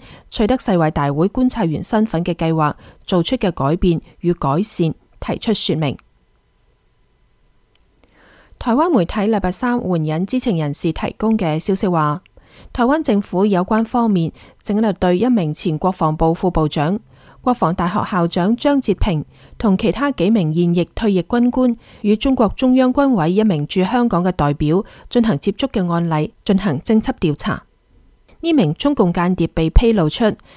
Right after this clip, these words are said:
曾經多次去台灣與張哲平會餐，並為張哲平嘅夫人安排咗前往香港嘅旅行。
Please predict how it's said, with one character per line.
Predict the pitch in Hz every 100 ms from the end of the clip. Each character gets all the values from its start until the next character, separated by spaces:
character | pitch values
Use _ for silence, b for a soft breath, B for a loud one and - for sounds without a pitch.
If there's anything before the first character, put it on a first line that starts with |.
| b
曾 | - 214
經 | 285 311
多 | 311 302
次 | - 202
去 | 208
台 | - -
灣 | 175 220 220 B B -
與 | 196
張 | 202 262 247
哲 | 226
平 | 180 170 135
會 | 151
餐， | 156 220 220 220 _ _ b b b
並 | 240 202
為 | 196
張 | 196 285 294
哲 | 196
平 | - -
嘅 | -
夫 | -
人 | 233 175 -
安 | 240 247
排 | - 135
咗 | 160 160
前 | 208 185
往 | 147 151
香 | 240 233
港 | 220 151
嘅 | 175
旅 | 143 160
行。 | 175 127